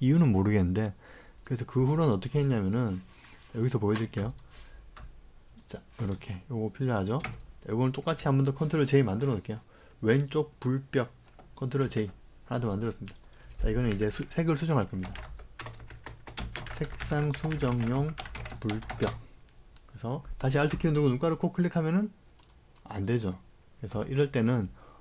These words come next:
오른쪽 버튼을 클릭합니다. 눈가에 레이어를 놓고, 눈에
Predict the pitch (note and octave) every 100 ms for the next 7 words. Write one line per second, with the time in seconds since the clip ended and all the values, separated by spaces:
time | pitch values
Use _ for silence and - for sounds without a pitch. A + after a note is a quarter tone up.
0 | - - C#3+ F3+ F#3 F3 C#3 C3+ G#2+ -
1 | D3 C3 F#2+ F2 F#2+ - - _ - A2+
2 | A2 A#2+ C3+ B2+ G#2 A#2+ B2 G#2 F#2+ -
3 | D3+ F3+ - - - - - - - A#2+
4 | B2 A#2